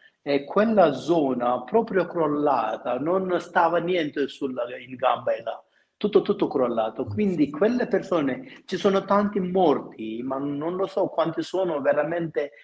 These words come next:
Speaker 1: eh, eh, <clears throat> contati i siriani, quanti sono morti, quanti sono rimorti nella, eh, rimasti dentro nella macerie, nessuno lo sa, ma quello che sono in,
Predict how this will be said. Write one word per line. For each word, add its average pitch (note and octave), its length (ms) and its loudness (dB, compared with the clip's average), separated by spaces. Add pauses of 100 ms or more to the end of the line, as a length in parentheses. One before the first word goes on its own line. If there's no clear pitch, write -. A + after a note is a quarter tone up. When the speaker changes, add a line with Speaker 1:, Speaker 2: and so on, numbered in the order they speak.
(160)
Speaker 1:
eh, C#3+ 560 -2
eh, D3 840 0
<clears throat> D3+ 380 -6 (260)
contati C#3 800 2 (220)
i C3+ 100 -4
siriani, C3 540 -2
quanti C3 260 -6
sono C#3+ 280 -4
morti, C#3+ 340 -2
quanti C3+ 220 -6
sono C#3 220 -2
rimorti C#3 440 -4
nella, B2+ 420 -6 (300)
eh, C3 160 -2
rimasti C#3 500 0
dentro C#3+ 320 0
nella B2 320 -2
macerie, B2 720 -2 (220)
nessuno D#3 500 0
lo C#3+ 160 6
sa, C3 400 -4
ma D3+ 760 -4
quello F3+ 300 0
che E3 140 -4
sono D3 760 -2 (220)
in, D3 360 2